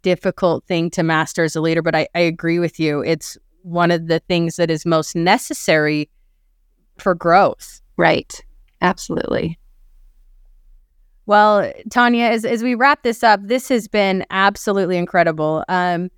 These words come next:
Speaker 1: I, I, I wanna end with just one question that I like to end a lot of these podcasts with, but I, I want you to go back to the first day of your business,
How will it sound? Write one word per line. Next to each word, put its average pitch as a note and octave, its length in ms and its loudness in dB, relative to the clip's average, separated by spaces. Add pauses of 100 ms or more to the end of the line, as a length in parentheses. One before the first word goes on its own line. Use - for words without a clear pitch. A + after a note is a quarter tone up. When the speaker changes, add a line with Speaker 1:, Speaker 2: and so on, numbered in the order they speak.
(360)
Speaker 1:
I, G3+ 160 -2
I, A3 140 2 (180)
I A3+ 80 2
wanna D#4 300 2
end G3 340 0
with F3+ 220 -4
just F#3+ 460 0
one A3+ 200 2
question G#3 380 -2
that F3+ 100 2
I F#3 60 4
like F#3 220 2
to - 60 -4
end F#3 120 0
a E3+ 40 -2
lot E3+ 200 2
of F3 100 -4
these E3+ 160 -4
podcasts E3 600 -4
with, D#3 320 -4
but D#3+ 200 0 (440)
I, G#3+ 160 0
I G#3+ 80 2
want D#4+ 220 4
you D#4 100 -2
to B3 80 0
go G#3+ 200 0
back F3+ 520 0
to - 160 -8
the E3+ 200 0 (200)
first G#3+ 320 -2
day G3 180 2
of F3 80 -4
your E3+ 120 -4
business, C#3+ 720 -6